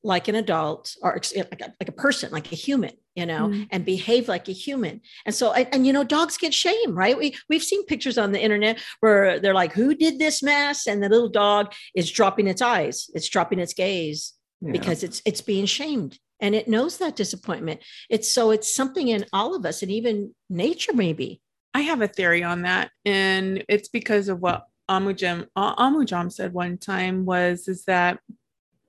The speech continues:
Speaker 2: you know, when, um, we don't wanna sit in our uncomfortableness. So
Speaker 1: Okay.
Speaker 2: we will push our agenda on people.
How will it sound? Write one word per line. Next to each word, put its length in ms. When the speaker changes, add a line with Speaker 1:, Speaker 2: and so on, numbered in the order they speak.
Speaker 2:
you 200
know, 180
when, 460
um, 600
we 80
don't 160
wanna 200
sit 260
in 140
our 180
uncomfortableness. 1200
So 320
Speaker 1:
Okay. 80
Speaker 2:
we 160
will 240
push 420
our 160
agenda 480
on 300
people. 720